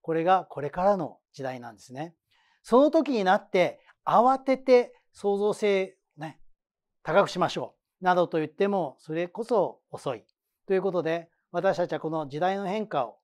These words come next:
先に捉えて、この人材の採用、獲得というところに、このウェルビーイングの効果を見出そうとしておりますので、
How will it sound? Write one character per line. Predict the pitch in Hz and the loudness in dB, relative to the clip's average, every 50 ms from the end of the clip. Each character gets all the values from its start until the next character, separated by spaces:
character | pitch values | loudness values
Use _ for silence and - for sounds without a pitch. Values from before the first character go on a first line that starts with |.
| _ | _
先 | _ - 151 143 - 151 | _ -8 -8 -6 -6 -8
に | 151 135 | -10 -8
捉 | - 156 151 165 180 | -8 -6 -2 -2 -2
え | 175 151 | -2 -4
て、 | - - | -8 -14
こ | _ _ 143 135 | _ _ -14 -14
の | 127 120 | -14 -14
人 | 110 - 143 165 202 220 | -12 -8 -6 -4 -4 -4
材 | 196 220 208 196 196 190 | -2 -2 -2 -2 -2 -4
の | 180 170 165 - _ _ _ _ _ _ _ | -4 -4 -6 -8 _ _ _ _ _ _ _
採 | - - 170 165 160 | 0 2 2 2 2
用、 | 151 143 135 120 - _ _ _ _ _ _ _ _ _ _ _ | 0 -2 -4 -6 -12 _ _ _ _ _ _ _ _ _ _ _
獲 | - 147 - - | -10 -8 -8 -2
得 | - 196 180 170 | 0 -2 -2 -2
と | - - - - _ _ | -6 -12 -16 -18 _ _
い | - 190 | -4 -4
う | 190 185 | -2 -2
と | 190 180 | -2 -2
こ | - 220 | 2 2
ろ | 240 262 | 2 2
に、 | 240 196 156 127 - _ _ _ _ _ _ _ _ _ _ _ _ _ _ _ | 0 -2 -6 -8 -10 _ _ _ _ _ _ _ _ _ _ _ _ _ _ _
こ | _ 156 | _ -8
の | 143 139 | -6 -4
ウ | |
ェ | 147 151 | -2 -2
ル | 156 165 156 | -2 -2 -2
ビ | 160 170 156 | -2 -2 -4
ー | |
イ | 143 | -4
ン | 123 | -6
グ | 107 _ _ _ _ _ _ _ _ _ _ _ _ _ | -12 _ _ _ _ _ _ _ _ _ _ _ _ _
の | 160 160 165 175 165 _ _ _ _ _ _ _ _ _ _ _ _ _ | -4 -2 -2 -2 -4 _ _ _ _ _ _ _ _ _ _ _ _ _
効 | _ - - 226 202 | _ 2 4 4 4
果 | - 160 139 | 4 0 -2
を | 120 - - _ | -2 -2 -8 _
見 | 147 147 | -10 -2
出 | 156 160 151 | -2 -2 -2
そ | - 170 143 | -2 -4 -8
う | - | -8
と | - - - _ | -10 -18 -20 _
し | - - | -20 -10
て | - 151 143 143 _ _ _ | -10 -10 -10 -10 _ _ _
お | - | -10
り | 147 160 | -8 -4
ま | 170 185 | -4 -4
す | - - 160 | -4 -6 -8
の | 143 | -8
で、 | 127 151 151 147 - | -6 -8 -10 -10 -14